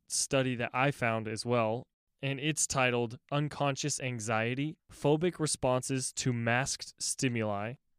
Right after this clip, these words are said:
This was published in the Journal of Abnormal Psychology in nineteen ninety-four, and it's by Oman and Soares. In this study, there are two experiments that I want to talk about, but in experiment one, they had eight hundred and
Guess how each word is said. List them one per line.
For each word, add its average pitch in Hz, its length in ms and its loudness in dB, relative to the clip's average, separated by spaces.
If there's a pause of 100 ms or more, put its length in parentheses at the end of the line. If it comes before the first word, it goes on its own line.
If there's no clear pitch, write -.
This 127 160 0
was 123 120 -4
published 135 420 2
in 135 80 0
the 123 100 2
Journal 127 340 2
of 117 140 -2
Abnormal 139 480 0
Psychology 123 920 0 (100)
in 120 140 -4
nineteen 127 360 -2
ninety-four, 123 580 0
and 120 100 -4
it's 113 180 -8
by 113 300 0
Oman 143 340 2
and 123 140 -2
Soares. 107 760 -4 (380)
In 160 140 4
this 202 180 4
study, 135 680 2
there 147 240 0
are 135 40 -2
two 190 260 4
experiments 139 500 2
that 123 100 0
I 120 60 2
want 113 220 -2
to - 60 -6
talk 113 180 -4
about, 120 260 -2
but 123 180 -2 (140)
in 175 180 2
experiment 180 640 0
one, 127 480 0 (180)
they 131 180 -2
had 127 280 0
eight 151 200 0
hundred 139 460 0
and 117 240 -10